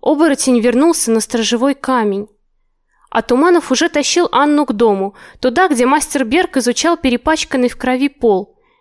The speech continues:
где исчезали волчьи следы. Люди испуганно галдели, говорили все разом.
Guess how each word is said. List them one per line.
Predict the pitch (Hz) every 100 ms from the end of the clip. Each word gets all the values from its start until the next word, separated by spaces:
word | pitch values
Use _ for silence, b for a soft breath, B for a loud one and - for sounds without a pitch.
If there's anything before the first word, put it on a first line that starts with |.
| -
где | 214 233
исчезали | 220 240 214 285 262
волчьи | 196 220 - 220
следы. | - 220 190 190 214 _ _ _ _ _ b b b
Люди | 233 277 262
испуганно | - 302 277 277 262
галдели, | 240 247 220 277 302 214
говорили | 202 214 233 302 277
все | - 262
разом. | 254 220 208 196 -